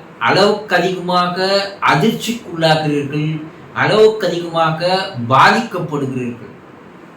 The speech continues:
இல்லையா? அவர் இறந்து போனது அவருடைய உடல் தான். நாற்பது ஆண்டு காலம் அவர் உங்களோடு வாழ்ந்து வந்திருக்கிறார் என்றால்,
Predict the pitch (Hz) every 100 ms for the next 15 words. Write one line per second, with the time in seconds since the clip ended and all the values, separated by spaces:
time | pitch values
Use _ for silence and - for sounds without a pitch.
0 | - - - - - - 165 175 185 190
1 | - - - - - - - - - -
2 | - - - - - - - - - -
3 | - - - - 156 196 160 147 175 233
4 | 254 240 196 196 180 170 175 185 185 -
5 | - - - 123 139 151 147 143 - 135
6 | 143 143 120 123 120 117 - - - -
7 | - - - - - - - - - 127
8 | 175 294 311 - 269 240 226 220 190 214
9 | 311 294 247 180 131 110 - - - -
10 | - - - - - - 269 254 226 240
11 | 254 294 277 226 247 277 262 240 233 226
12 | - 220 214 - 185 160 151 165 240